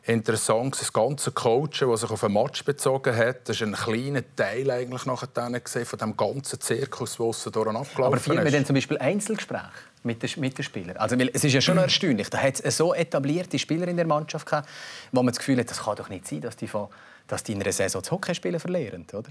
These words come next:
Speaker 2: Also ich meine, wenn ich da an einen Prappla, an einen Hollenstein, an einen Biber, an einen Lem und so weiter denke, oder?
Speaker 1: Also Zeit, jetzt explizit, ich habe eine halbe Stunde Einzelgespräche geführt, das ist nicht drinnen gelegen. Man hat sicher Gespräche geführt, aber es ist zwischen Tür und Angel, blöd gesagt, schon im Trainerraum, aber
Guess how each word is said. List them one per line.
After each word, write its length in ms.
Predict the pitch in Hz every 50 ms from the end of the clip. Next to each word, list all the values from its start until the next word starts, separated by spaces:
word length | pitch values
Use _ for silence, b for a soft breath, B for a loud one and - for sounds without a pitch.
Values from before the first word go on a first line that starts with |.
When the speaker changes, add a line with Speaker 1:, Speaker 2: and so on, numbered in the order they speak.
| - -
Speaker 2:
Also 200 | 107 110 107 101
ich 40 |
meine, 160 | 92 113 110 107
wenn 140 | 107 107
ich 120 | 110 - -
da 100 | - 113 110 110
an 80 | 113 110
einen 160 | 104 101 -
Prappla, 600 | - 123 127 135 - - 139 127 120 117 113 110
an 100 | 110 110
einen 100 | 104 92
Hollenstein, 560 | - 139 143 135 123 - - - 120 117 113
an 100 | 110 110
einen 140 | 107 110 104
Biber, 560 | - 156 175 165 139 147 131 120 113 117 104
an 160 | 95 117 110
einen 160 | 110 107 101 B B B B B B B -
Lem 400 | - 120 131 147 151 156 147 139
und 240 | - 160 170 170 170
so 100 | - 151
weiter 220 | 147 151 147 - 160
denke, 420 | 143 147 131 95 95 95 - 98
oder? 200 | 95 101 113 135 139 - _ _ - -
Speaker 1:
Also 280 | - 104 98 98 98 - - _ - - _
Zeit, 300 | - - 104 104 113 113 110 _ -
jetzt 200 | - 98 - -
explizit, 840 | 104 98 - - - - - 92 - - - 107 104 107 107 98 87
ich 100 | - 90 90
habe 80 | 95
eine 160 | 101 104 92 90
halbe 260 | 98 101 110 104 -
Stunde 340 | - - 107 101 104 101 95
Einzelgespräche 600 | 98 110 107 - - - - - - 104 104 104
geführt, 340 | - - - - 92 95 92
das 120 | 92 87
ist 100 | 98 92
nicht 180 | 107 98 - -
drinnen 320 | 98 90 95 95 95 98
gelegen. 380 | - - 92 90 87 - 110 98
Man 80 | 95
hat 140 | 98 98 -
sicher 280 | - 107 101 - - -
Gespräche 500 | - - - - 104 98 101 98 - -
geführt, 360 | - - 104 98 104 - -
aber 80 | 98 92
es 80 | 95
ist 60 | -
zwischen 340 | - 101 98 95 - - 95
Tür 240 | - 101 101 104 101
und 160 | 101 95 90
Angel, 300 | 95 95 107 107 104 101
blöd 320 | 90 104 101 98 101 101 -
gesagt, 420 | - - 90 87 95 98 - -
schon 200 | - - 101 98
im 60 | 98
Trainerraum, 480 | 90 98 95 101 104 98 98 104 101 98
aber 120 | 95 95